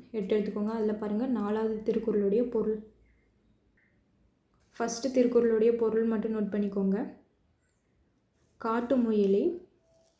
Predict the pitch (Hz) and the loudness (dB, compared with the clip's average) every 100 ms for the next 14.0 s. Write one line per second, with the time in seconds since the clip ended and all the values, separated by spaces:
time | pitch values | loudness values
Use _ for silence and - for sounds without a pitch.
0 | - 226 240 240 233 233 214 214 220 220 | -4 2 2 2 0 -2 0 0 0 0
1 | 202 254 330 - - _ 226 226 240 277 | 0 -2 -6 -12 -20 _ 0 2 2 0
2 | - - _ _ _ _ _ _ _ _ | -4 -20 _ _ _ _ _ _ _ _
3 | _ - 226 240 254 247 220 208 196 190 | _ 2 4 6 6 6 4 2 2 2
4 | 233 - - _ _ _ _ _ - _ | 0 -4 -12 _ _ _ _ _ -20 _
5 | _ _ _ _ _ _ _ _ _ _ | _ _ _ _ _ _ _ _ _ _
6 | - 233 254 254 233 226 220 220 240 - | 0 4 6 6 4 4 2 2 -2 -6
7 | - _ _ _ - - _ _ _ - | -18 _ _ _ -20 -20 _ _ _ -20
8 | - _ - - - - 220 247 269 254 | -20 _ -20 -20 -20 -2 4 6 6 4
9 | 233 233 226 202 240 240 208 214 208 190 | 4 4 4 2 2 0 0 0 0 0
10 | - 208 190 214 208 208 247 339 - - | -2 0 0 0 0 0 2 0 -4 -2
11 | 226 220 233 226 202 196 202 208 - - | 0 2 0 0 -2 0 0 -2 -10 -20
12 | - - 220 220 240 240 226 233 254 233 | -18 -8 -2 4 4 4 2 6 4 4
13 | 226 226 208 196 202 196 196 190 247 | 0 0 -2 -2 -4 -2 -2 -2 -2